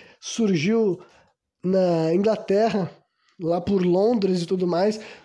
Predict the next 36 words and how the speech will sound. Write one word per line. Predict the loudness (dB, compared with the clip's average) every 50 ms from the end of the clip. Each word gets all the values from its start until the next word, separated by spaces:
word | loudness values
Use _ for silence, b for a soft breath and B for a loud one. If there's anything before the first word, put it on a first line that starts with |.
| B B
no | -6
século | -4 -2 -2 -2 -2 -2 -2 -2 0 0 0
dezoito, | -2 -2 -4 -4 0 2 2 4 4 4 2 0 -4 -2 -2 -2 -2 -2 B B B B B B B B B B B -8
depois | -6 -6 -4 0 0 0 0
do | 0
século | 0 -4 -2 -2 -2 -2
dezenove | 0 0 0 0 0 -2 -2
ficou | -4 -6 -4 -2
mais | -2 -2 -2 -2 -4
forte, | -6 -4 -2 0 0 0 -2 -4 -4 -4 -4 -4 B B B B B B B B B B B
que | -4
era | -2 -2
basicamente | 0 0 -2 -2 -2 0 0 2 2 2 2 0 -2 -4 -6 -8 -8 -12 _ _ _ _ _ -20 -20 -20 -20 _ _ _ _ _ _ _ _ _ _ -4
grupos | 0 2 2 2 0 0 0 0 2
variados | 2 2 2 2 2 0 -2 -2 -4 -6
que | -4 -2 -2 0
faziam | 0 0 -2 0 -2 -2
com | -4 -4
que | -2 -2
os | -2 -2 0 0
homens | 0 2 0 0
se | -2 0
reuniam | 0 2 2 2 2 0 -2
pra | -2 -6 -4
fazer | -2 -2 0 0 0
alguma | 0 0 0 -2 -2
coisa, | -2 0 0 0 0 -2 B B B B
tipo | -14 -8 -4 -2
jogar | 0 0 0 0 -2 -2 0 0
alguma | -2 -2 -2 -2 -2 -2 -4
coisa, | -6 -4 -2 0 2 2 2 2
jogar | 0 0 0 -2 -2
algum | -2 -2 -2 -2 -2 -2
jogo | -2 -2 -4 -4
de | -8 -10
carta, | -8 -6 -4 -4 -4 -4 -4 -6